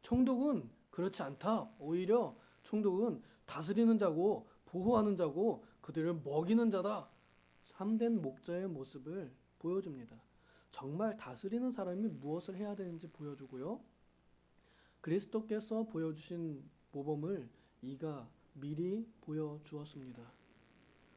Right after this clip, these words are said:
왕으로서 자신의 백성들을 지키고 다스리고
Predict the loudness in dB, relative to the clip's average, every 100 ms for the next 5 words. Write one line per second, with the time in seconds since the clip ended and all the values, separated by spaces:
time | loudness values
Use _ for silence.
0 | -4 0 2 4 2 -2 -6 -8 -12 -12
1 | -6 -2 -2 -4 -10 -12 -8 -6 -6 -4
2 | -6 -8 -16 -20 -20 -10 -10 -4 -2 2
3 | 2 0 -6 -14 -12 -8 -6 -4 -4